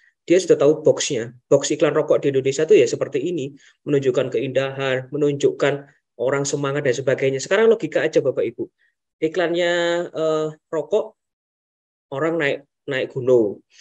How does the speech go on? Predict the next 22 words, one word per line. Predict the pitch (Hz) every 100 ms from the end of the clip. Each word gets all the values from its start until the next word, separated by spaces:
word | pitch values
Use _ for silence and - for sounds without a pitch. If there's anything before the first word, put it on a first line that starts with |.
| - _ _ -
Orang | 120 160 160
naik | 143 -
Jeep | - 156 147 151 -
Wrangler | 127 123 139 143 131 -
ke | 139 127
Sahara | 147 120 123 135
dan | 127
sebagainya. | 131 127 131 120 113
Nggak | 139 151 -
kira. | 202 185 180 143 _ _ _ _ -
Orang | 185 202
rokok | 220 214 214 254
tuh |
nafasnya | 226 214 196 233
pendek. | 214 196 117 107 -
Naik | 180 202 -
gunung | 160 175 233 233
belum | 160 185 180 -
sampai | - 226 214 220 -
puncak | 254 233 269 208
wis | 226
ngos-ngosan. | 233 214 226 220 143 117